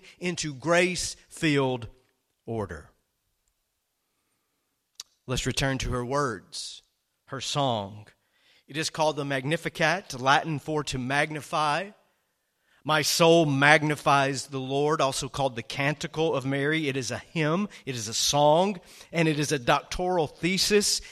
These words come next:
in holy resistance. Stanza one.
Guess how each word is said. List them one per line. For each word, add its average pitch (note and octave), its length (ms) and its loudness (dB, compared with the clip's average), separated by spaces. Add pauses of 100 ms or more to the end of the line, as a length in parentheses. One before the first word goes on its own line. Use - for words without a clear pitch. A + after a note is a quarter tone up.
(140)
in C#3 160 -4
holy F3 600 4
resistance. D3+ 1200 0 (1400)
Stanza D3+ 460 2
one. E3 560 0